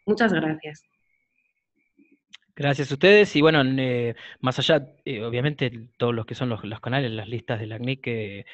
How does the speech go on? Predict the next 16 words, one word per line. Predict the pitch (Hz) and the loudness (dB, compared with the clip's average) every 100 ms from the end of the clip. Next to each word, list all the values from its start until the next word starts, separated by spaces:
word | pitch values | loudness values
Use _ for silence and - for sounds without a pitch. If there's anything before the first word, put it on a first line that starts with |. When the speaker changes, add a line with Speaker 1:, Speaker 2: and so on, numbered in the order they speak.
| - _ | -20 _
Speaker 2:
obviamente | 123 120 120 | -6 -6 -6
pueden | 117 113 110 | -8 -6 -8
hacer | 107 120 | -8 -10
sus | - 117 | -10 -10
preguntas | - 117 120 131 113 | -8 -8 -8 -10 -6
por | 120 | -4
ahí, | 120 160 170 | 0 2 2
de | 135 | 0
la | 120 | -2
misma | 120 127 | -4 -2
manera | 120 135 139 | 0 0 0
en | 120 | -2
la, | 107 107 107 - | -4 -8 -10 -8
en | 123 | -4
la | |
diapositiva | 117 113 120 - 120 131 143 127 | -4 -4 -6 -4 0 2 4 2